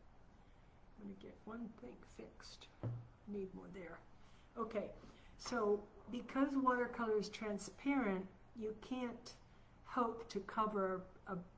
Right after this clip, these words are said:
beautiful color on top of something you've already painted. That's why I left that part of the leaf missing right there. Okay, while that is drying,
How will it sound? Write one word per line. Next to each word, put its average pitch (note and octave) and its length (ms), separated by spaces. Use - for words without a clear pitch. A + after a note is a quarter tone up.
beautiful G#3+ 420
color G3+ 420
on F3+ 180
top F#3+ 340
of F3+ 60
something F3+ 460
you've F3 180
already E3+ 340
painted. E3+ 400
That's G3+ 260
why G3 200
I F3 140
left F3+ 400
that F3+ 240
part F#3+ 260
of F3 140
the F3 140
leaf F#3+ 280
missing G#3+ 540
right A3 220
there. A3 240
Okay, A3 260
while G3 240
that A#3 260
is C#4 180
drying, G3+ 600